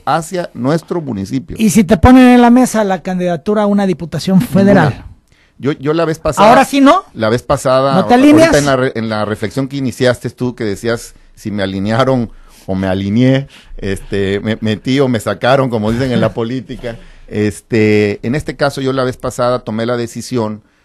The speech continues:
Speaker 1: porque también era la primera vez que formalmente yo estaba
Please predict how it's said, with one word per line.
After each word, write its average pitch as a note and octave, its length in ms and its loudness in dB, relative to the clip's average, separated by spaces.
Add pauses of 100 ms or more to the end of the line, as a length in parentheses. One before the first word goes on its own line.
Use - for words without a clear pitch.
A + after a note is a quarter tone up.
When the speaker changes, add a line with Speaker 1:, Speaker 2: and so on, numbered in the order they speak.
(140)
Speaker 1:
porque D3 240 -10
también B2+ 320 -4
era C3 160 -2
la B2 140 -2
primera A#2+ 320 -2
vez B2 140 -2
que C3 120 -6
formalmente A#2 680 -6
yo A2 80 -6
estaba A2 520 -4